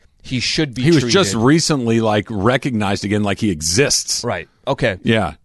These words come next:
Speaker 1: Uh, how much, just from a, from a revenue perspective, I mean, we, we know U S C was making so much money off of Reggie Bush. Am I opposed to Reggie Bush going out there and making as much money as he can? I'm not. Of course I'm not.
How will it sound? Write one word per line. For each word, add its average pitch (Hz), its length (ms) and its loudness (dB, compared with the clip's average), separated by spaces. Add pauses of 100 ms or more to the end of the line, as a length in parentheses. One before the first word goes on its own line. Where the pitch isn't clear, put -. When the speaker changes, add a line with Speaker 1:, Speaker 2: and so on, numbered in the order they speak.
(120)
Speaker 1:
Uh, 185 280 -4
how 202 200 0
much, 214 480 -2
just 160 240 -4
from 143 280 -2
a, 120 360 0
from 127 280 -6
a 117 100 -2
revenue 135 580 -2
perspective, 120 680 -6
I 135 220 -8
mean, 196 140 -8
we, 202 160 -12
we 208 200 -10
know 185 120 2
U 139 220 0
S 117 100 -2
C 135 140 -4
was 113 160 -4
making 113 320 -8
so 143 220 -4
much 143 240 -6
money 117 320 -6
off 101 180 -4
of 101 100 -8
Reggie 98 280 -6
Bush. 92 420 -12 (300)
Am 123 160 -8
I 165 80 2
opposed 147 400 -2
to 120 80 -2
Reggie 117 240 0
Bush 107 340 -4
going 113 260 -4
out 107 180 -4
there 104 120 -4
and 104 80 -8
making 107 260 -8
as 98 140 -10
much 110 240 -6
money 110 220 -8
as 95 80 -10
he 101 60 -14
can? 107 280 -10
I'm 170 220 -6
not. 156 240 -2
Of - 100 -20
course 170 240 -2
I'm 95 140 -4
not. 82 280 -12